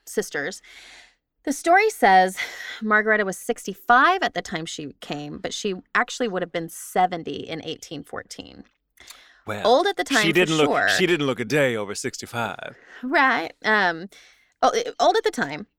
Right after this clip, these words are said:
Speaker 1: but still traveling age.
Speaker 2: I mean,
Speaker 1: You
Speaker 2: if you
Speaker 1: know.
Speaker 2: were, if you were hardy enough, and, and if,
Speaker 1: Yeah.
Speaker 2: and if, and if the trip was for an emergency,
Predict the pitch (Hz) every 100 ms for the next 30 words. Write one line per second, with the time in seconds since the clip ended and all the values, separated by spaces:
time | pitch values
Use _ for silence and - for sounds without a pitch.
0 | _ _ _ _ _ _ _ - - -
1 | - - 605 - 254 185 175 160 151 196
2 | - - _ _ _ _ _ _ _ _
3 | 359 247 156 - 180 139 139 151 135 147
4 | 123 - 139 147 226 143 117 117 131 127
5 | - 135 127 135 - 254 139 - 170 151
6 | - _ _ 160 160 - 143 - - 196
7 | - 135 - 135 127 117 113 113 104 95
8 | - 95 - -